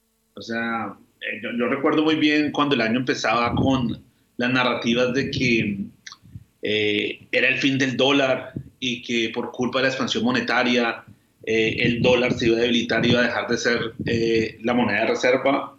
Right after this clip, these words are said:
y pasó todo lo contrario. Era también, eh, una inflación que se subestimaba y resultó siendo más permanente de lo que se pensaba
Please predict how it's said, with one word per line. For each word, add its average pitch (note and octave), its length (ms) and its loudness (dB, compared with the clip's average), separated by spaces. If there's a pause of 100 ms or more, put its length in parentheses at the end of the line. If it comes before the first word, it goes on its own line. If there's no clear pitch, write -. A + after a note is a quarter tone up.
(240)
y G2+ 840 0
pasó G#2 300 -2
todo A#2+ 120 2
lo E3+ 80 4
contrario. A#2+ 420 0 (920)
Era A#2+ 260 2
también, A2+ 880 2 (460)
eh, A#2 260 0
una B2+ 160 2
inflación A#2+ 340 -2
que A#2 120 -2
se B2 100 -4
subestimaba B2 1000 0
y A#2+ 100 -6
resultó A2 440 -6
siendo A#2 720 0
más A#2 280 0
permanente A2+ 480 0
de A2+ 60 -2
lo A#2 100 0
que A#2+ 200 -2
se - 200 -4
pensaba A#2 680 0